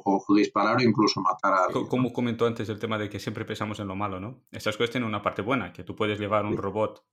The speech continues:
Speaker 2: por ejemplo, en una situación de rehenes o algo así, ah, o puedes llevarlo a un sitio cerrado y no tiene que morir a
Speaker 1: Sí.
Speaker 2: nadie para,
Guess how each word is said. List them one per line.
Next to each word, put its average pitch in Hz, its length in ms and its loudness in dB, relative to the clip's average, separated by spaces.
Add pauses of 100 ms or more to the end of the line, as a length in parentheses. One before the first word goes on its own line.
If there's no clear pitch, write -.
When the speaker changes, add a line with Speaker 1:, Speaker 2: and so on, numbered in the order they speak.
(120)
Speaker 2:
por 104 100 -4
ejemplo, 101 300 -2
en 95 140 -4
una 98 140 -6
situación 101 340 -8
de 98 60 -6
rehenes 104 460 -6
o 95 60 -4
algo 92 160 -6
así, 117 320 -6 (380)
ah, 98 460 0
o 98 160 0
puedes 101 180 -2
llevarlo 104 260 2
a 101 40 -2
un 98 80 -6
sitio 104 220 -12
cerrado 113 640 2
y 104 80 4
no 104 100 4
tiene 104 200 4
que - 80 -12
morir 98 300 -4
a 95 40 -2
Speaker 1:
Sí. 95 60 -4
Speaker 2:
nadie 113 480 -4
para, 87 640 -4